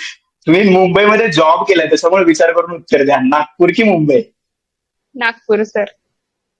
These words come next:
Speaker 1: ओके. दुसरा प्रश्न आहे, तरी पोहे की वडापाव?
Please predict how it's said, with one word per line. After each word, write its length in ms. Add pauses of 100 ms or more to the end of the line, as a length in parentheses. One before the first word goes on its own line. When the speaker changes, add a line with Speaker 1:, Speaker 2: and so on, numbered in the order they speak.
(320)
Speaker 1:
ओके. 400 (580)
दुसरा 380
प्रश्न 300
आहे, 300 (800)
तरी 200
पोहे 440
की 140
वडापाव? 520